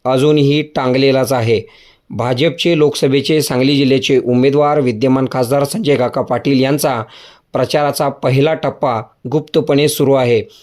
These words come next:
भाजपचे जवळपास सर्व पदाधिकारी प्रचाराच्या यंत्रणेमध्ये कार्यरत देखील झालेले दिसून येतात.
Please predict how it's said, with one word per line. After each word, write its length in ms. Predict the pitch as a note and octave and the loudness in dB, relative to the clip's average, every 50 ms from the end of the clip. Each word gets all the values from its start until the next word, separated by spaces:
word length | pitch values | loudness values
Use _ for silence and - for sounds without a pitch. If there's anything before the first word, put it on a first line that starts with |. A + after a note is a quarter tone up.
| - _ _ - | -20 _ _ -12
भाजपचे 680 | - A2 A#2 B2 B2 A2 D3 D3+ D3 - D#3 D3+ D#3 | -8 -4 -4 -2 0 0 0 -2 -2 0 0 0 0
जवळपास 640 | C#3 B2 C3+ B2+ C3+ C#3 C3+ D3 C#3+ D3+ D3+ - - | 2 2 2 2 2 2 0 0 0 0 -2 -2 -2
सर्व 240 | - C#3 D#3 E3 D#3 | 0 2 2 2 2
पदाधिकारी 640 | D3 C#3+ B2+ C3 C3+ C#3 C#3+ B2+ C3+ B2+ B2 A#2+ A#2 - - - - - _ _ - | 2 0 0 0 2 2 2 2 2 2 0 -2 -2 -6 -10 -20 -20 -20 _ _ -6
प्रचाराच्या 640 | C3+ C3+ A#2+ - C#3+ C#3+ C#3 C3+ C3+ - D3+ D3 | -4 -4 -2 -2 -2 -2 -2 -2 -2 -2 0 0
यंत्रणेमध्ये 960 | D3+ D3 C3 B2+ B2 A2 - C#3+ D3+ D3 D3 D3+ D3 C#3+ C#3+ C3+ C#3 B2+ A#2 A2+ A2+ - - - _ _ _ - | 2 2 2 0 0 0 0 0 0 2 2 2 2 2 2 2 2 2 0 0 -4 -10 -20 -20 _ _ _ -6
कार्यरत 460 | - C#3 C3 C#3+ D3+ D#3+ D#3 E3+ F3 | -4 -2 0 2 2 2 4 2 2
देखील 460 | D3+ C#3 D3+ C#3 - - E3+ E3 E3+ | 0 0 -4 -4 -2 -2 -2 0 0
झालेले 380 | D#3 D3 C3+ B2+ C3+ C#3 C#3 C#3 | 0 0 2 2 2 2 2 0
दिसून 280 | A#2+ B2 A#2 - C#3 | 0 -2 -2 0 0
येतात. 260 | C3 B2+ - B2+ A#2+ | 0 0 0 -2 -4